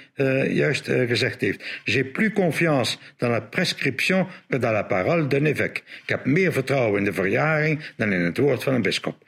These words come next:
In vijfendertig. Alsjeblieft.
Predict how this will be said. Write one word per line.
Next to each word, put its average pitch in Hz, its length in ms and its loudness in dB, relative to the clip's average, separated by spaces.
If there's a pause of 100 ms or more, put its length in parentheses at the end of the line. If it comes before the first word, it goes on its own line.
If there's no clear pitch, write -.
(100)
In 92 140 -2
vijfendertig. - 840 -2 (1300)
Alsjeblieft. - 540 -6